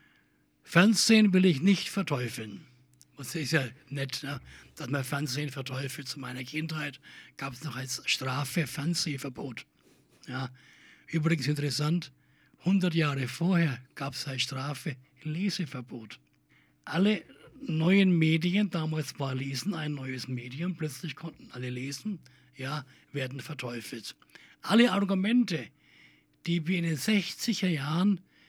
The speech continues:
gegen das Fernsehen hatten, die wir heute haben gegen neue, neue Medien, hatten wir vor hundert Jahren gegen das Lesen. Da haben wir gesagt, die lesen doch bloß noch,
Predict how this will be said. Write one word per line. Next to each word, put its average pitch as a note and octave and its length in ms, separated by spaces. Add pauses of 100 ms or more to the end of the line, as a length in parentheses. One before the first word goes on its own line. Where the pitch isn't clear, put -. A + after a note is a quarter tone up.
(120)
gegen E3+ 280
das E3 200
Fernsehen F3 580
hatten, B2 340 (480)
die D3 140
wir D#3 180
heute F#3+ 360
haben F3 360
gegen D#3+ 340
neue, D3+ 220
neue D#3+ 280
Medien, E3 640 (960)
hatten D#3+ 300
wir F3 140
vor D#3 220
hundert G3 360
Jahren F3 200
gegen F3+ 240
das F3 160
Lesen. G#3 400 (640)
Da D3+ 100
haben D3 140
wir D3+ 100
gesagt, D3+ 520
die C#3 80
lesen D#3+ 360
doch E3 120
bloß F3 300
noch, F3+ 280